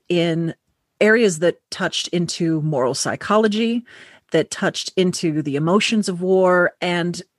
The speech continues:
what a legacy they were joining, what, what kind of a history they were joining. In a sense, they wanted to know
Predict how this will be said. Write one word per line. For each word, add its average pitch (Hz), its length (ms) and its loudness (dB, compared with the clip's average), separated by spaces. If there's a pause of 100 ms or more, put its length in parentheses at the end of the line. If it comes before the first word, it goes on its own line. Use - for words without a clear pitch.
(240)
what 175 680 -2 (800)
a 208 60 2
legacy 208 640 0 (120)
they 180 200 2
were 170 140 0
joining, 156 480 -2
what, 185 360 0
what 185 200 -2
kind 190 220 0
of 170 80 0
a - 20 0
history 170 400 -2
they 143 120 -4
were 135 120 -6
joining. 135 360 -6 (420)
In 262 160 4
a 277 40 4
sense, 262 520 0 (220)
they 220 180 4
wanted 240 380 0
to 214 100 -4
know 196 480 2